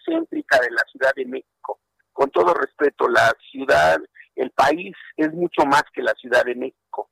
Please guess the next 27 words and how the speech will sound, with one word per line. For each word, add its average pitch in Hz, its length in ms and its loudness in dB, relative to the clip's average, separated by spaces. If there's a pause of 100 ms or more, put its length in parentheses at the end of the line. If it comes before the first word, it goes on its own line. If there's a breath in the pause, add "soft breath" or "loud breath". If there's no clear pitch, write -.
(440)
El 123 160 -2
país 151 460 0
tiene 151 400 2 (1500)
norte, - 600 2 (100)
sur, 165 240 -8 (120)
centro, 160 480 0
tiene 156 260 -2
zon-, 151 380 0
zonas 151 240 0
de 123 80 -10
extrema 147 420 0
pobreza, 143 640 0 (360 loud breath)
tiene 165 200 2 (100)
zonas 156 300 -2
indígenas, 156 680 0
zonas 143 340 2
negras, 156 460 2 (460)
tiene 160 260 2
zonas 170 320 4
donde 139 400 2
hay 147 200 0
esclavos 180 680 0
en 139 140 -12
el 139 100 -10
norte 160 300 0
del 151 140 -2
país. - 280 0